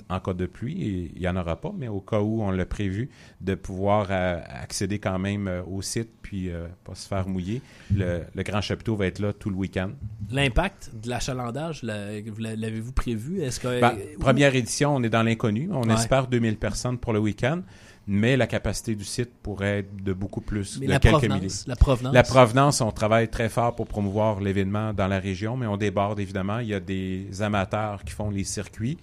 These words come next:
Speaker 2: Ouais.
Speaker 1: et tout se joue dans les noms des microbrasseries qu'on va annoncer bientôt.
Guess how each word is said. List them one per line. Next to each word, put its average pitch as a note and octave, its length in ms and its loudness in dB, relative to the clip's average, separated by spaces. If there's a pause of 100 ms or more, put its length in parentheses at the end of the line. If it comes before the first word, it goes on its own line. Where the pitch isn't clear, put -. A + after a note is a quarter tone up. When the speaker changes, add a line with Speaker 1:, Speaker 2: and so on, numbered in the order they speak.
Speaker 2:
Ouais. A2 80 0 (220)
Speaker 1:
et G#2+ 80 -2
tout C3 160 -6
se B2 240 2
joue A#2+ 200 0
dans G2+ 380 0
les G2+ 240 -2
noms A2+ 320 -2
des G#2+ 100 -4
microbrasseries G2 680 -4
qu'on A2 160 -8
va F#2+ 80 0
annoncer F#2 320 -6
bientôt. G2 380 -6